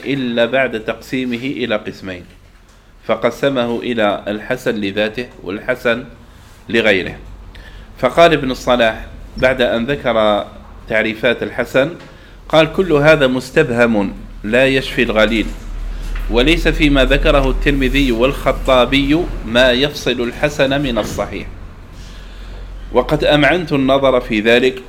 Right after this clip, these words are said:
<coughs> عفوًا، قال: "وقد أمعنت النظر في ذلك والبحث جامعا بين أطراف كلامهم،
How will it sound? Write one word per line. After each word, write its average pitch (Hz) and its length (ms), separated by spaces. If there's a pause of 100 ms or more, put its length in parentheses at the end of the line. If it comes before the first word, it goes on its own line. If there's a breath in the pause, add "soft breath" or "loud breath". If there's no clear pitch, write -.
<coughs> - 60 (4000 loud breath)
عفوًا، 107 340 (160)
قال: 139 180
"وقد 139 320
أمعنت 139 380
النظر 139 460
في 127 160
ذلك 113 440 (140)
والبحث 117 640
جامعا 123 640
بين 127 380
أطراف 127 520
كلامهم، 123 760